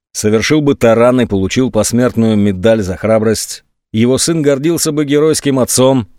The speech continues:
жена получила бы льготы от государства, а он?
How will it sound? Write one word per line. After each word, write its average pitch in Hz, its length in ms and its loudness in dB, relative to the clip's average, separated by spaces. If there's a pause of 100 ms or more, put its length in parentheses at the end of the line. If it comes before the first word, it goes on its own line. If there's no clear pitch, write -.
(580)
жена 185 320 2
получила 180 480 0
бы 156 160 2
льготы 147 440 0
от 147 100 0
государства, 127 960 0 (400)
а 104 160 -4
он? 139 320 0